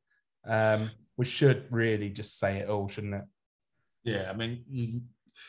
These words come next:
Speaker 2: when you think about the Rendon injury as well, I know he wasn't great, but at the beginning of the season when he was in there as well, it just gave that bit of protection. You've lost the bat with that. Um, you know, you've got the inconsistencies in the bullpen. Aaron Loup is just a shadow of what he was from when he started.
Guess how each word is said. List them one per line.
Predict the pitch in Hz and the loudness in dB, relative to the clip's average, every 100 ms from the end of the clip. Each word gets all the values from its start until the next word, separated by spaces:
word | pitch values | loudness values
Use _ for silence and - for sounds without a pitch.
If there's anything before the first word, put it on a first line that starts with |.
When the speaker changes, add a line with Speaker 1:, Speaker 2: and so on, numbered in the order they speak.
| - - | -12 2
Speaker 2:
when | 139 | 4
you | 120 | 6
think | 135 110 | 4 4
about | 113 107 | 2 0
the | |
Rendon | 110 110 113 113 | -2 0 2 2
injury | 110 104 107 | 0 0 0
as | 101 | 0
well, | 107 104 | 0 0
I | 104 | 2
know | 107 | 2
he | 110 | 2
wasn't | 107 107 104 | -2 -4 -6
great, | 104 110 104 101 | -2 0 2 2
but | 104 104 | 2 2
at | |
the | 104 | -4
beginning | 107 - 110 104 | -8 0 0 0
of | |
the | 101 | -4
season | - 110 104 104 | -2 -2 -2 -4
when | 101 | -4
he | 107 107 | -2 -2
was | 104 110 107 101 | 0 0 0 -2
in | 98 | -2
there | 95 95 | 0 0
as | 98 | -2
well, | 104 98 | -2 -4
it | |
just | 98 - | -4 0
gave | 104 95 | 0 0
that | 95 | -4
bit | 104 | -4
of | 92 | -8
protection. | - - 95 - 101 | -8 -4 -4 -4 -8
You've | 98 | -4
lost | 107 98 | -4 -6
the | - | -6
bat | 104 92 - _ _ _ | -2 -2 -4 _ _ _
with | 110 101 | -2 -2
that. | 110 104 101 - - - _ - | 2 2 2 -8 -20 -20 _ -2
Um, | 107 104 107 | 2 2 2
you | |
know, | 107 | 2
you've | 104 104 | 0 0
got | 107 | -4
the | 110 | -4
inconsistencies | 104 101 - 120 110 - 104 90 | -6 -6 -4 -4 -4 -6 -8 -6
in | |
the | 98 | -8
bullpen. | 92 131 123 127 120 117 113 107 104 | 0 2 2 0 2 4 4 0 0
Aaron | 101 98 104 | 0 0 2
Loup | 107 104 | 2 0
is | 107 | -4
just | - 98 - - _ _ | -6 -6 -8 -14 _ _
a | |
shadow | - 113 104 104 104 | -4 0 2 2 0
of | |
what | 101 101 | 0 0
he | 104 | 0
was | 104 104 | -2 -4
from | 104 98 | -4 -4
when | 98 | -4
he | 95 | -6
started. | - 117 113 101 107 | -4 -2 -2 -4 -4